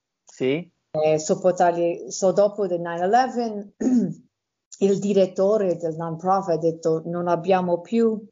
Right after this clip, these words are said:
Speaker 2: soldi."
Speaker 1: Soldi.
Speaker 2: <laughs> Eh,
Speaker 1: Vero.
Speaker 2: allora io ho detto: "Ok, ho un figlio di due anni, io me ne vado, io, io ritorno a casa, continuo a sti-,
Speaker 1: Sì.
Speaker 2: studiare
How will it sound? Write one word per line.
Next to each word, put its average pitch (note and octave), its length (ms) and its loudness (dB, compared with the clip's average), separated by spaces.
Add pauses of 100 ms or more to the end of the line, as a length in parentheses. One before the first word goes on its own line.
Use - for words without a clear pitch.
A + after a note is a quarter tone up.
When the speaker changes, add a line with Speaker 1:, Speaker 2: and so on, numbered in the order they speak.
(140)
Speaker 2:
soldi." D#3+ 560 0 (200)
Speaker 1:
Soldi. A3 460 -4
Speaker 2:
<laughs> - 640 -20
Eh, - 0 - (100)
Speaker 1:
Vero. E3 340 4 (1400)
Speaker 2:
allora F3+ 920 2
io F#3 140 -4
ho E3+ 40 -4
detto: F3 260 -6
"Ok, B3+ 120 -8 (320)
ho E3 100 4
un E3 100 -6
figlio F#3+ 360 0
di D#3+ 160 -8
due D#3+ 260 0
anni, A3 580 0
io F#3 280 2
me F3 140 -8
ne E3+ 120 2
vado, D#3 560 -2
io, D#3 300 -10
io D3+ 260 -4 (360)
ritorno E3 540 2
a C#3+ 120 -2
casa, A3+ 680 -4
continuo F3 460 -2
a - 20 4
sti-, D#3+ 360 -8
Speaker 1:
Sì. - 20 -20
Speaker 2:
studiare A#3 840 -2